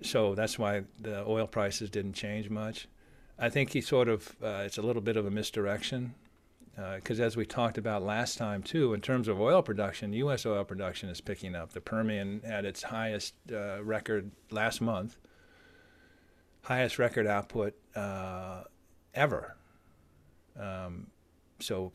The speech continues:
four point nine five three million barrels per day in, you know, is expected actually in December. Uh, my apologies. So,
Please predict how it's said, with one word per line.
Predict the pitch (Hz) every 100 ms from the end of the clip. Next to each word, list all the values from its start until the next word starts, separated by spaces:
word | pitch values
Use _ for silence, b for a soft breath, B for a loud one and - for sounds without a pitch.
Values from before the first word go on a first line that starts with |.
| -
four | 123 110
point | 117 101
nine | 104 104 98
five | 101 98
three | - 98
million | 101 98
barrels | 98 101 95
per | -
day | 90 110 101 85 - _
in, | 95 90 - -
you | 95
know, | 87 90 - - - _ _ -
is | 92
expected | 98 - 110 98 95
actually | 92 - 92
in | 85
December. | 104 - 98 82 82
Uh, | 95 95
my | 95
apologies. | 87 104 98 87 85
So, | - 104